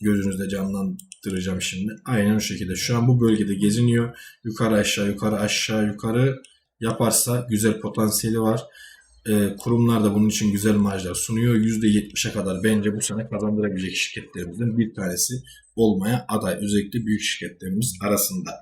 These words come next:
Diyelim otuz şirkette nokta-, muhtemelen on, on beş, yirmi tanesini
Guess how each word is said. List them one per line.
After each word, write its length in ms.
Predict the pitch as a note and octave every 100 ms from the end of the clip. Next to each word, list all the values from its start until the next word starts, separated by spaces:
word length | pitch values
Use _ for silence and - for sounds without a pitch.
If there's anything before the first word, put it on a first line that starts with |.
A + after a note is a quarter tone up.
| _ - - - -
Diyelim 500 | C3+ C3+ B2 B2+ - _ _ _ _ _ _ _ - - - -
otuz 300 | D3 D3 D3+ -
şirkette 420 | C3+ C#3+ - C3+
nokta-, 360 | B2+ B2+ - A2+
muhtemelen 520 | A#2+ - - B2+ A#2+
on, 240 | F#2 B2
on 180 | C3 B2
beş, 180 | A2+ -
yirmi 160 | A#2 A2+
tanesini 640 | A#2+ G#2+ G#2 A2 B2 B2+